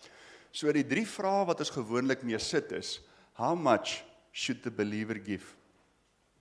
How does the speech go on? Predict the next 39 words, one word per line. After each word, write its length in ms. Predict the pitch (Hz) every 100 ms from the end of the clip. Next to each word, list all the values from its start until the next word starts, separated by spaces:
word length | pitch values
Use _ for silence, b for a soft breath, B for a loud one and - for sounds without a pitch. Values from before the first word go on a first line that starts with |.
| _ _ _ _ _ _ _
So 100 | -
dis 160 | 120 117
die 160 | 143
een 120 | 135 131
vraag. 360 | - 123 107
Ek 60 | 104
weet 100 | 123
nie 80 | 123
of 60 |
is 80 | 113
net 160 | 131 -
ek 140 | 135
wat 120 | 131
met 100 | 139
dit 80 | 139
stoei 260 | - 160 175
of 100 | 127
is 80 |
daar 120 | 117 107
nog? 320 | 104 - - - _ _ _ _ _ _ _ _ _ _ _ _ -
Lyk 220 | 98 101
my 60 | 113
is 100 | 113
net 140 | 120
ek 140 | 98 101
en 140 | 104
Tian. 320 | 113 107 95 - - B B B B B B B B
So, 380 | - 123 120 120 - B B B B B -
en 120 | 110
dan, 260 | 110 190 -
dan 160 | 120 156
is 60 |
die 80 | 233
volgende 520 | - 190 214 226 233
vraag 440 | - 151 139 135 123
waarmee 360 | 123 120 123
ons 220 | 113 107 -
stoei 340 | - 165 139
is, 340 | 104 101 -